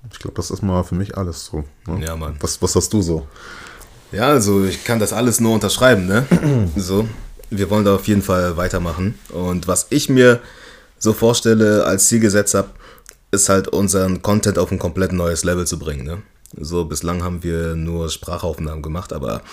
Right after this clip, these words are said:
Speaker 2: äh, ich stell mir auch vor, dass wir uns da, äh, videotechnisch auch
Speaker 1: Oho.
Speaker 2: weiter aufstellen.
Speaker 1: Oho.
Speaker 2: So, kleiner Sneak Peek mit YouTube und so.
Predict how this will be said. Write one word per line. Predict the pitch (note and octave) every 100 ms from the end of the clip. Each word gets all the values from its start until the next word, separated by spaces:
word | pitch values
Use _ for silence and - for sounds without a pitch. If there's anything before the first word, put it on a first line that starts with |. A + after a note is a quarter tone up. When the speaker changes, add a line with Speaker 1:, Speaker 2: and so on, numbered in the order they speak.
| - - - - -
Speaker 2:
äh, | D#2 E2+ E2 D#2+ D#2
ich | -
stell | - F#2
mir | F2+
auch | E2
vor, | - F#2 F#2
dass | F2 F2+
wir | F2+
uns | F2 -
da, | F2 E2+ E2+ D2 _ _ _
äh, | C#2 E2+ E2+ E2
videotechnisch | E2 A2+ C3 A2 F#2+ F#2+ -
auch | E2+ E2+ - _ _ _ _ _ _ -
Speaker 1:
Oho. | E2 D#2+
Speaker 2:
weiter | G2+ B2 G#2
aufstellen. | D#2+ E2 E2+ - F#2+ G2+ B2+ -
Speaker 1:
Oho. | E2 C#2 E2+ B2+ A2
Speaker 2:
So, | F2+ F#2+ G#2 B2+ C3 - - - - -
kleiner | G#2 G2+ G2
Sneak | - A2+ A2
Peek | - A#2+ -
mit | G#2+ F2
YouTube | G#3+ A#3 - F2+
und | D2 F2
so. | - G#2+